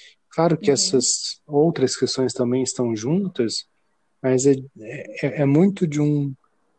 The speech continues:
Speaker 1: de um pensar e de um cuidado, né? Não só um cuidado de si mesmo,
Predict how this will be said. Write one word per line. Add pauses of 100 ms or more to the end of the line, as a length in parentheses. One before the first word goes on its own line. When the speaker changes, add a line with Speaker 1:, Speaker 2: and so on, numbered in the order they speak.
(180)
Speaker 1:
de
um
pensar
e
de
um
cuidado,
né? (520)
Não
só
um
cuidado
de
si
mesmo,